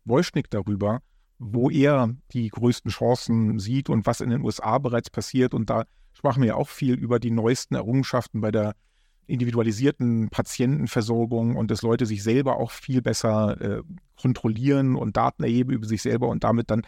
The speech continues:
auch am, beim, vom Arzt eine viel bessere Dienstleistung bekommen. Am Ende waren wir aber auch beide sehr, sehr skeptisch, dass das in Deutschland passieren könnte,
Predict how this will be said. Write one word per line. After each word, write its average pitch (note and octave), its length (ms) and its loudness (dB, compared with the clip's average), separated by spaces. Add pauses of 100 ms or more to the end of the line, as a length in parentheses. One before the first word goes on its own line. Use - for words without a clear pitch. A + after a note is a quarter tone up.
(240)
auch - 200 -4
am, A#2+ 180 0
beim, A2 300 0
vom A2+ 160 -2
Arzt - 320 -2
eine C3 60 0
viel B2 140 -2
bessere A2+ 240 -4
Dienstleistung B2 560 -2
bekommen. G#2+ 340 -4 (300)
Am C3 100 -2
Ende C3+ 220 2
waren C3+ 160 2
wir C3+ 60 4
aber B2 160 -2
auch C3 220 0 (140)
beide B2+ 340 0
sehr, B2 320 0
sehr B2+ 160 0
skeptisch, A2+ 600 -4
dass A2+ 180 -4
das B2 160 -4
in B2 140 -2
Deutschland A#2 400 0
passieren C3+ 440 -2
könnte, A2+ 440 -4